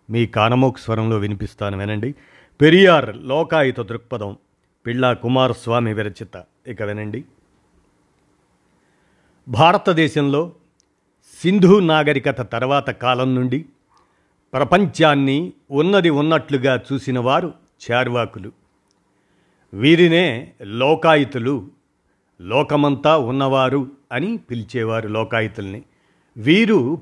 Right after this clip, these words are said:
పూర్తిగా భౌతికవాదులు. వీరు వేదాలను, దేవుడి భావనలను తిరస్కరించారు. వీరి పరంపర మధ్యయుగాల్లో మిణుకుమిణుకుమన్నది.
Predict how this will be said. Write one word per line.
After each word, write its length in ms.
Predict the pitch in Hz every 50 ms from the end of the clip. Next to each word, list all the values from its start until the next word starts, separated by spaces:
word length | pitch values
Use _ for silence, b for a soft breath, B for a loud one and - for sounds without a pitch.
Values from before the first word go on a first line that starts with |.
| - 139
పూర్తిగా 540 | 156 208 175 - - 170 151 147 160 165
భౌతికవాదులు. 920 | 160 123 98 87 127 151 151 - 160 160 151 127 123 120 117 107 101 104 139 - _ _ _ _ _ _ _ _ _ _ _ _ _ _ -
వీరు 600 | 101 117 127 131 135 123 123 123 127 151 165 147
వేదాలను, 840 | 107 98 113 131 139 143 147 147 143 139 131 127 127 127 131 156 175 165 - _ -
దేవుడి 520 | 92 92 101 139 156 180 180 175 160 143
భావనలను 920 | 131 117 - 127 143 147 147 147 143 139 135 131 127 123 123 127 135 160 170 - _ _ _ _ _ _
తిరస్కరించారు. 920 | - 123 131 135 - - - 139 123 110 107 98 - 107 110 110 104 104 107 _ _ _ _ _ _ _ _ _ _ _ _ _ _ -
వీరి 280 | 107 131 160 175 180 170
పరంపర 840 | - - 143 147 170 190 180 175 165 151 143 120 101 90 92 107 131
మధ్యయుగాల్లో 1160 | 123 113 87 90 98 117 131 135 110 151 165 165 170 160 147 156 156 143 143 143 160 196 180 - b b b b b b 98
మిణుకుమిణుకుమన్నది. 1120 | 98 110 139 175 202 175 196 190 190 185 170 135 139 135 127 120 120 117 110 104 104 107